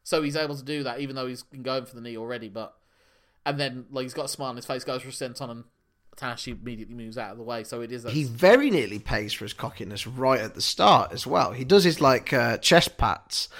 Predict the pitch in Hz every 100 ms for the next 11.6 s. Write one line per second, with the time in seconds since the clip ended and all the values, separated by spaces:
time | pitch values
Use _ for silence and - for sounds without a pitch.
0 | - - - 147 139 139 143 147 147 -
1 | 208 185 190 143 - - 185 165 123 131
2 | - 123 110 160 196 185 143 127 - 113
3 | - 131 120 113 156 131 131 - - -
4 | - 202 190 160 - 151 143 - - -
5 | - - _ - - - - _ _ _
6 | _ - 147 165 226 220 180 233 - -
7 | - 233 180 - 156 117 - 196 - -
8 | 262 262 - 202 - _ - 220 170 190
9 | 240 226 233 214 190 165 170 175 - 170
10 | 165 170 156 165 160 143 - 160 143 143
11 | 143 131 120 127 127